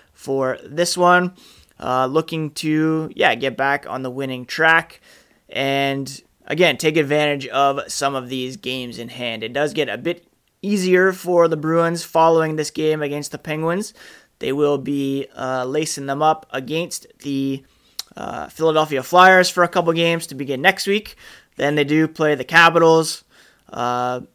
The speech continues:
in between another game with the Flyers, and they have five games coming up against the Buffalo Sabres this month as well. So, uh, those will be opportunities to pick up some points. Um, and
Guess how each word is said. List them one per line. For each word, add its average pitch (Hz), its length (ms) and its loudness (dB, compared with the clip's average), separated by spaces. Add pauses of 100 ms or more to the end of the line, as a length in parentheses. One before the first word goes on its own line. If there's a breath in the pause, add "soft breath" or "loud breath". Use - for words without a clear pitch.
(100)
in 151 120 -4
between 147 280 -6
another 190 260 4
game 160 420 0
with 143 160 -8
the 135 80 -12
Flyers, 147 720 2 (460)
and 131 500 -6
they 127 160 -8
have 131 400 -2
five 180 560 4
games 151 320 -4
coming 143 300 -4
up 127 200 -4
against 131 540 -10 (100)
the 117 300 -12
Buffalo 120 440 -8
Sabres 120 500 -6
this 117 240 -14
month 113 360 -10
as 113 220 -14
well. 113 320 -8
So, 113 480 -12 (420 loud breath)
uh, - 200 -12
those 131 340 -4
will 131 80 -8
be 120 280 -8
opportunities 120 840 -8
to - 140 -14
pick 147 200 -14
up 110 140 -10
some 117 180 -16
points. - 540 -14 (460 soft breath)
Um, 107 480 -16
and 120 520 -10